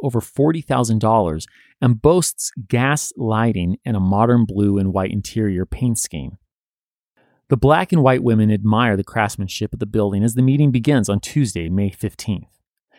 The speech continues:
However, this integrated gathering is way too much, as they call it, quote, "amalgamation," close quote, for many Philadelphians. Sure, they may live in the city of brotherly love,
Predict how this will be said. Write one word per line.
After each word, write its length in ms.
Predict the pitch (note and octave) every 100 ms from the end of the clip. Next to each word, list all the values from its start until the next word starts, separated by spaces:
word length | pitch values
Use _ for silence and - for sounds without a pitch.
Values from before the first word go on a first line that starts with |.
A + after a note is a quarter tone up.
| _
However, 540 | C3+ B2 D3 A#2+ C#2 - _
this 180 | B2 -
integrated 640 | D#3 D#3+ C#3+ C3 A2+ G#2
gathering 580 | A#2+ D3 E3 A2 F2+ F#2+
is 140 | A2+
way 640 | A2 A#2 - F3+ F3+ F3 C#3
too 300 | - B2+ A#2
much, 500 | A2+ G2 F2 - - _ _ _
as 140 | G#2+
they 160 | G2+ A2
call 320 | - A2 F#2+
it, 160 | F#2 _ _ _ _ -
quote, 320 | B2+ A2+ - _
"amalgamation," 880 | A#2+ A2+ A2+ A2 G#2 B2 A#2 - F2 _ _ _
close 280 | - A2 F#2
quote, 420 | - G2 F2 - _ _ _ _ _ _ _ _
for 80 | A#2+
many 300 | A#2+ B2 G#2
Philadelphians. 920 | - E2+ E2 F2+ E2 D#2+ D2 C#2 - _ _ _ _ _ _
Sure, 540 | - - - A3 C3 B2
they 120 | D3+
may 160 | D#3 C#3
live 320 | C3+ E3 D3
in 80 | A#2
the 40 |
city 280 | - C3 G#2
of 100 | F2+
brotherly 380 | G#2 F2+ E2 E2+
love, 500 | D3 - F2+ F2